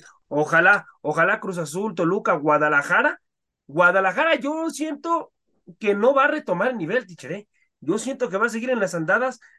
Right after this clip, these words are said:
porque ya se le rompió el vestidor a Paunovic. Yo siento que hay un grupo que sí está a favor de su proyecto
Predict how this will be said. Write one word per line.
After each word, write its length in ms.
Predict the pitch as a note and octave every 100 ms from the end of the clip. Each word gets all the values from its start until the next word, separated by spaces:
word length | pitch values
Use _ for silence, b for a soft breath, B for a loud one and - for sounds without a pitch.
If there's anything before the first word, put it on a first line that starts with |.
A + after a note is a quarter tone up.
| b _
porque 360 | F#3 F#3 F3 D3
ya 260 | F#3 G#3+
se 160 | A3+ A3+
le 120 | F#3
rompió 400 | D#3 D#3 C#3+ F3+
el 60 | G#3+
vestidor 440 | G3+ - C#3+ G3+
a 120 | E3+
Paunovic. 520 | D3+ G3+ F#3+ C3 - _ b b b
Yo 160 | C#3+ F3
siento 300 | F#3+ A#3 F#3+
que 80 | F#3
hay 120 | G3+
un 100 | G3+
grupo 340 | G#3 F3+ C#3
que 180 | D3 C3
sí 180 | - F#3
está 220 | A3+ B3
a 40 |
favor 260 | A#3 F#3 A3
de 80 | G#3
su 120 | D#3+
proyecto 520 | D#3 D3 G#3 - A3+